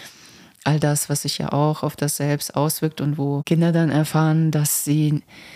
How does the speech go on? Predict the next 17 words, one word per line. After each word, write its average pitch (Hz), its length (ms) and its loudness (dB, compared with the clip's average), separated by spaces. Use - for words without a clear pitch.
so, 185 280 2
wie 180 80 4
sie 175 160 0
sind, 175 280 4
nicht 170 160 0
gut 170 220 0
genug 165 360 2
sind, 147 240 0
dass 143 160 0
sie 147 80 -2
so, 151 300 0
wie 151 80 2
sie 147 120 -2
sind, 151 220 2
nicht 147 180 0
geliebt 156 460 -2
werden. 139 460 0